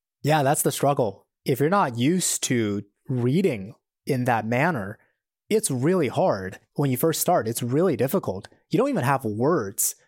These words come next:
that you use, that you, you're, you don't even have the vocabulary to assign paragraphs, right? So, like, e-, even, even the vocabulary that you use, the labels,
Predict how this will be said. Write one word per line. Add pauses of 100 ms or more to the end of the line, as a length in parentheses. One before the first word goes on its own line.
(180)
that
you
use,
that
you,
you're, (220)
you
don't
even
have
the
vocabulary
to
assign (440)
paragraphs, (300)
right?
So,
like, (240)
e-, (320)
even,
even
the
vocabulary
that
you
use,
the
labels,